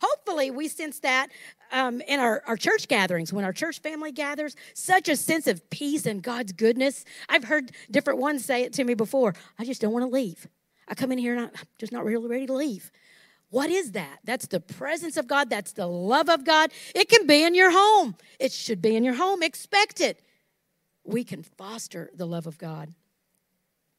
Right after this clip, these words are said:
Jesus said, "And you are my friends if you do what I command you." Well, if we, if that's a logical sentence there, if we don't do what he commands, then we really wouldn't be his friends, right?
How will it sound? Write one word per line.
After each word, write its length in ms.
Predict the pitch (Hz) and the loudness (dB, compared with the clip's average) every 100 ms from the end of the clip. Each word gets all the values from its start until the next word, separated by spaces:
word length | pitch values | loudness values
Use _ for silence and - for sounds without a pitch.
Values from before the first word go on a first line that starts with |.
| _ _ _ _ _ _ _ _ _ - _ - | _ _ _ _ _ _ _ _ _ -20 _ -4
Jesus 340 | 269 240 247 | -2 -2 -2
said, 340 | - 226 202 175 - - | 0 0 0 -6 -14 -6
"And 160 | 247 | 0
you 80 | 277 | 2
are 120 | 320 | 2
my 140 | 349 392 | 2 0
friends 300 | - 254 240 | 0 0 0
if 100 | 226 | -4
you 80 | 233 | -6
do 160 | 208 240 | -2 0
what 120 | 254 | 0
I 80 | 233 | 0
command 480 | 240 233 208 208 190 | -4 -6 -4 -4 -4
you." 260 | 170 143 - _ _ _ _ _ | -6 -6 -10 _ _ _ _ _
Well, 140 | 226 | -8
if 140 | 208 247 | -6 -8
we, 120 | 240 | -12
if 100 | 220 | -10
that's 180 | 294 359 | -10 -6
a 60 | 220 | -6
logical 440 | 202 269 247 190 | -4 -6 -8 -12
sentence 440 | 170 220 247 233 | -12 -10 -10 -10
there, 340 | - 262 277 294 - _ _ _ _ | -6 -2 -2 -4 -12 _ _ _ _
if 220 | 226 233 214 | -8 -8 -6
we 240 | 208 190 | -8 -8
don't 360 | 160 214 311 508 | -8 -10 -8 -8
do 140 | 262 | -6
what 80 | 185 | -6
he 80 | 175 | -8
commands, 460 | 180 165 170 170 | -10 -10 -8 -10
then 160 | 185 180 | -12 -12
we 100 | 190 | -8
really 240 | 208 202 | -6 -6
wouldn't 220 | 196 185 | -6 -8
be 80 | 190 | -8
his 180 | 180 - | -8 -10
friends, 420 | - 214 190 165 | -12 -8 -8 -8
right? 360 | 175 170 214 | -10 -10 -10